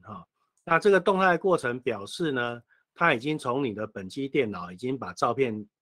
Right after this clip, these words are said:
传到 Canva 的云端了哈。所以这时候你再把你的照片拉出来，啊，这时候才把你的照片这样拉出来哈，拉出来，那就可以直接按编辑。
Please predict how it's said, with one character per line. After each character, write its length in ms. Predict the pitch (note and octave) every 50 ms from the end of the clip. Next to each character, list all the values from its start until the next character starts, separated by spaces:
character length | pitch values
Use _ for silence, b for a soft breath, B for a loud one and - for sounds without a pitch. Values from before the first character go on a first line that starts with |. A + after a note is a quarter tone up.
| _
传 280 | - - A2+ G#2 G#2 B2+
到 160 | C#3+ C3 B2
Canva 380 | A2+ - C3 B2+ B2+ A#2+ G#2 G2
的 140 | F#2+ F#2+ F#2
云 220 | F2+ F#2 G2+ G#2+
端 260 | G#2 A2+ G#2 G#2 G#2 G2+
了 100 | F#2+ E2+
哈。 180 | - F2+ - - _ _ _ _ _ _ _ _ _
所 120 | - E3+
以 60 | F3
这 160 | E3+ - A#3+ A3
时 120 | A3 F#3
候 200 | F#3 G3+ G3+ F#3+
你 160 | D#3 B2+ A#2
再 180 | A#2+ F3+ E3+ E3
把 240 | - - G#2+ G2+ G2
你 140 | G2 F#2+
的 100 | G2 G#2+
照 200 | - - D#3 C#3
片 400 | C3 C#3+ D3 C#3+ C3 A2+ G#2+ G#2 - _ _ _ _ _ _ _ _ _ _ _ -
拉 200 | D3 D3 D3 D3+
出 260 | - - D3+ D3 C#3+
来， 320 | B2 - - - - _ _ _ _ _ _ _ _ _ _ _ _ _ _ _ _ _ -
啊， 160 | B2+ A2+ G#2
这 160 | - - F3+
时 100 | F3 F3+
候 80 | F3 E3+
才 220 | D#3+ - C#3 D3
把 240 | D3 - C#3+ C#3+ D#3
你 100 | D3 B2
的 160 | A2 A2 A2 A2 _ _
照 220 | - E3+ C#3+ B2
片 280 | - D3 C#3 A#2 G#2 G#2
这 80 | - C#3+
样 160 | C#3 C3 B2
拉 160 | B2 A#2+ A#2+
出 240 | A#2+ - B2+ A#2+ B2
来 200 | G2+ F2+ - -
哈， 240 | - F#2 F2 E2+ _ _ _ _ _ _ _ _ _ _ _ _ _ _ _
拉 160 | - B2 B2
出 200 | A#2+ - B2 A#2+
来， 280 | A2+ - - - - _ _ _ _ b b b b b b b b _ _ _ _ _ _ _ _ _ _ _ _ _ -
那 140 | F3 F3
就 160 | E3+ - F#3 F3
可 140 | - E3
以 60 | C#3+ A#2+
直 180 | - B2 B2
接 160 | A#2 C#3+ D3
按 200 | D3+ D3+ C#3+ C3
编 240 | A#2+ - B2+ B2 C3
辑。 320 | C3 - F#2+ D#2+ - _